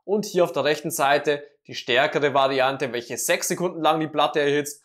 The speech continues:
und für eine Normalanwendung am besten verwendet werden sollte. Ich habe hier jetzt zum Beispiel einen kleinen, relativ frischen Mückenstich noch und deswegen setze ich einmal die Keramikplatte auch hier auf,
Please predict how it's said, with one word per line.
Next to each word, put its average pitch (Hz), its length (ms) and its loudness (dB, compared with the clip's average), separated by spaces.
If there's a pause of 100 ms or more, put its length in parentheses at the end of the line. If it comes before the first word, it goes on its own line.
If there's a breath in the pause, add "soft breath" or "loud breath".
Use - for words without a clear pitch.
(120)
und 180 240 -2
für 160 140 2
eine 143 120 0
Normalanwendung 131 800 2
am 120 100 -2
besten 131 320 -2
verwendet 131 480 0
werden 113 260 -4
sollte. 107 520 -12 (800)
Ich 214 180 -2
habe 185 140 6
hier 156 180 6
jetzt 196 160 6
zum 147 80 -2
Beispiel 143 320 2
einen 131 160 0
kleinen, 143 500 2
relativ 143 520 4
frischen 156 400 0
Mückenstich 190 580 -2
noch 185 260 2 (140 loud breath)
und 120 180 -8
deswegen 151 400 0
setze 147 300 -4
ich 139 80 -8
einmal 135 180 2
die 127 80 -4
Keramikplatte 127 760 0
auch - 160 -2
hier 147 460 0
auf, 165 360 6